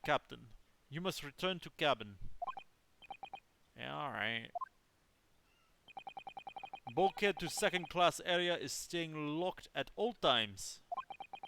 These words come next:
You escape when the lobster whistles on top of the mountain. Or as English say, when the pigs fly. Lobster whistles on top of the mountain.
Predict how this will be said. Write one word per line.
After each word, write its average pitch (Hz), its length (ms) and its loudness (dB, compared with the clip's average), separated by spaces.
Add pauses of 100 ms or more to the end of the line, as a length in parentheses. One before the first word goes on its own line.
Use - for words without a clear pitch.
(540)
You 127 60 -4
escape 190 440 0
when 156 160 -4
the 151 80 -2
lobster 170 440 2
whistles 160 420 -2
on 147 280 -2
top 190 180 2
of 170 80 -8
the 143 160 -6
mountain. 165 360 -2 (1120)
Or 139 120 -2
as 127 120 0
English 175 340 0
say, 175 400 2 (460)
when 131 100 -8
the 127 80 -10 (120)
pigs - 400 -4
fly. 113 540 2 (2250)
Lobster 143 480 4
whistles 156 400 2
on 127 320 6
top 156 360 8
of 180 100 -8
the 190 80 0
mountain. 104 640 4